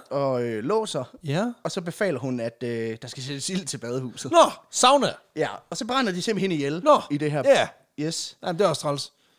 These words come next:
Speaker 1: Øh, og jeg kan forestille mig, du ved, han, hun har stået udenfor og været sådan, "Nu må I lige sige til, hvis vandet bliver for varmt," ikke? Altså.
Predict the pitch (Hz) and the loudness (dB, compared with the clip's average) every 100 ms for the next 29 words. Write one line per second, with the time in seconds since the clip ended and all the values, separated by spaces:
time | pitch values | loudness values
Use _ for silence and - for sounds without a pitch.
0 | - 151 151 143 139 156 160 170 190 208 | -2 2 4 4 2 4 2 2 0 0
1 | 185 131 127 151 151 135 139 143 180 180 | 0 -4 0 0 0 -2 -4 -4 0 0
2 | 175 185 135 120 120 143 202 226 226 226 | 0 -2 -4 -2 -4 -4 -2 0 -2 -4
3 | 208 233 220 185 214 165 143 165 156 170 | -4 -6 -6 -6 -6 -4 -4 -4 -4 -2
4 | 196 170 120 139 160 - 139 | 0 0 -2 -8 -8 -8 -10